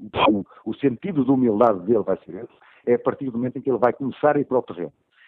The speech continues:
e a ter uma maior preocupação em ouvir as pessoas. Ou seja, no domínio do poder, se tu quiseres, passar a disputar a, o terreno onde Marcelo Rebelo de Sousa é, de facto, muito bom, porque é espontâneo, porque ele é assim.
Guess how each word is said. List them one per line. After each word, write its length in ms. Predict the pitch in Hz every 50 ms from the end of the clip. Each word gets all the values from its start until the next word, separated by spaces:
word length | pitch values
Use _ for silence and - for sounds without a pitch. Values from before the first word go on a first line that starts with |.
| _ _
e 100 | 117 131
a 20 |
ter 220 | 127 - - 156 151
uma 160 | 131 131 127
maior 340 | 120 123 117 123 139 147 147
preocupação 760 | - - 123 117 - - _ 117 110 - - 135 139 143 143 _ _
em 180 | 135 147 147 143
ouvir 360 | 143 135 120 110 160 165 139
as 80 | 131 -
pessoas. 480 | - - - - - 85 80 78 80
Ou 120 | - 190 92
seja, 420 | - - 139 135 135 127 139 156 - _ _ _ _ _ _ _ _ _ _ -
no 180 | 135 165 180
domínio 460 | 175 135 151 156 175 214 220 202 190 170
do 100 | - -
poder, 380 | - 156 151 127 123 131 127
se 120 | - - _
tu 80 | -
quiseres, 440 | - - 120 110 117 113 120 127 - - - - - _ _ _ -
passar 480 | 156 131 - - - 170 175 170 160
a 60 | 151
disputar 580 | 143 - - - - 120 - - 131 131 135 139 - - _
a, 80 | 151 147 - - _
o 100 | 190 180
terreno 600 | - _ 165 143 117 127 143 147 160 165 165 165 _ _ _ _ - -
onde 260 | 151 170 175 170 147
Marcelo 440 | 156 160 156 - - 160 160 160 127
Rebelo 240 | 127 127 151 165 160
de 60 | 160
Sousa 340 | - 160 165 143 131 160 - - _ _
é, 200 | 151 160 175 170
de 120 | - - - -
facto, 420 | - 147 - - _ _ 160 - - - _ -
muito 320 | 139 160 196 202 190 143
bom, 300 | 123 131 139 156 170 185 - _ _ _ _ _ _ _
porque 380 | - 170 185 180 - _ - -
é 100 | - 175
espontâneo, 560 | 156 - - 180 175 - - 196 180 139 110
porque 240 | - - - - 143
ele 100 | 151 165
é 60 | 170 156
assim. 320 | - - 190 165 107 82